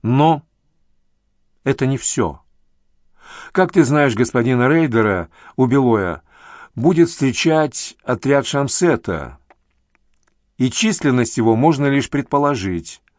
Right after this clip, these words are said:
но она не менее состава встречаемого отряда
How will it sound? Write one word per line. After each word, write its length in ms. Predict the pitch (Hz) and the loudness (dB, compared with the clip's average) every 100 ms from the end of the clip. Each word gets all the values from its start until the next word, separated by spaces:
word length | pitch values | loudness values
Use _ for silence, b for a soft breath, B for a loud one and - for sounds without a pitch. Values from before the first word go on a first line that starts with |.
| B B B B - | B B B B 0
но 400 | 135 151 143 - | 2 4 2 0
она 300 | 120 135 147 | 0 2 2
не 140 | 135 | 2
менее 380 | 135 151 143 135 | 2 2 2 0
состава 760 | 123 127 117 - 135 131 127 - _ | 0 -2 -2 0 2 4 2 -2 _
встречаемого 840 | - - 120 - 120 113 113 113 | -10 -4 -4 -2 0 0 0 0
отряда 580 | 123 117 101 76 73 65 | -2 -4 -6 -6 -10 -14